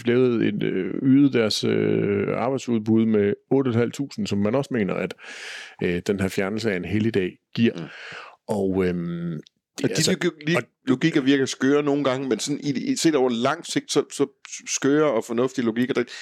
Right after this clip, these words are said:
Speaker 2: det hele går sådan nogenlunde op.
Speaker 1: Jamen, det gør det jo.
Speaker 2: Der, derfor giver det mening, de bliver ved med at agere efter dem, selvom
Speaker 1: Og,
Speaker 2: det
Speaker 1: og,
Speaker 2: virker mærkeligt.
Speaker 1: og de har dem allerede i kassen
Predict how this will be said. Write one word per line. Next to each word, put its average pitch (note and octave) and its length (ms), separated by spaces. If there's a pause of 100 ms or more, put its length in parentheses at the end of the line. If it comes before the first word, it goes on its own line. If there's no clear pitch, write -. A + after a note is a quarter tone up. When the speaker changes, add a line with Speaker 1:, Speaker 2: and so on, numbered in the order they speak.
(140)
Speaker 2:
det A2 80
hele C#3+ 200
går G#2+ 160
sådan A2+ 220
nogenlunde G#2+ 460 (160)
op. - 80 (460)
Speaker 1:
Jamen, F#3+ 140
det F3 80
gør E3+ 120
det G3 80
jo. E3 60
Speaker 2:
Der, B2+ 100
derfor D3+ 220
giver B2+ 180
det A2 100
mening, C3 240
de G#2 80
bliver F#2+ 160
ved A#2 140
med C3 100
at F2 120
agere A2 420
efter G2+ 260
dem, F2 100
selvom F#2+ 160
Speaker 1:
Og, G2 120
Speaker 2:
det C3 60
Speaker 1:
og, A#2+ 60
Speaker 2:
virker A#2 160
mærkeligt. D2+ 380
Speaker 1:
og A2 120
de A2 80
har E3 180
dem B2+ 120
allerede C3 560
i - 20
kassen B2 420